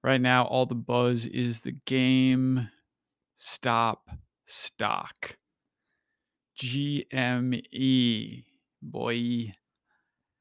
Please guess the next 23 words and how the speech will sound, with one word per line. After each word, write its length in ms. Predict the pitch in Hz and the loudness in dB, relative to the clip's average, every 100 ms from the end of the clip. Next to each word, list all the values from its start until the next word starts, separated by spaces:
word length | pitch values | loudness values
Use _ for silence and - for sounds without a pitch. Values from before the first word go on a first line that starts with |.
| _ _ _ _ _ | _ _ _ _ _
So 540 | - 127 117 113 113 - _ | -6 0 2 2 -2 -8 _
it's, 320 | - 117 - - - | -6 -6 -6 -10 -6
it 80 | |
has 220 | 120 123 117 | -2 0 -2
this 160 | 117 | -8
crazy 720 | - 120 123 117 123 117 113 _ _ | -4 -2 -2 0 0 0 -4 _ _
squeeze 840 | - - - 151 156 147 123 110 113 | -4 -4 -2 0 2 2 0 -2 -8
is 120 | 110 | -8
what 140 | 120 | -6
they're 100 | 117 | -6
calling 440 | - 117 - - - | -6 -6 -6 -6 -8
it. 180 | - - _ _ - | -10 -14 _ _ -8
And, 320 | 123 120 120 | -4 -2 -2
um, 500 | 98 - 80 90 - - _ _ _ _ _ _ _ _ _ _ _ - _ _ _ _ _ - | -4 -6 -8 -10 -14 -16 _ _ _ _ _ _ _ _ _ _ _ -20 _ _ _ _ _ -4
this 140 | 131 | -4
is 80 | 139 | -2
the 100 | 127 | -4
third 360 | - 135 131 113 | 0 2 2 2
day 380 | 117 113 120 - | 0 -2 -6 -10
of 440 | - 110 110 117 | -8 -8 -8 -14
the, 520 | - 55 - - 90 - - _ _ _ _ _ _ _ _ - | -10 -6 -4 -4 -8 -10 -14 _ _ _ _ _ _ _ _ -6
the 100 | 127 | -2
mania. 600 | 117 113 110 107 113 | 0 0 0 -2 -4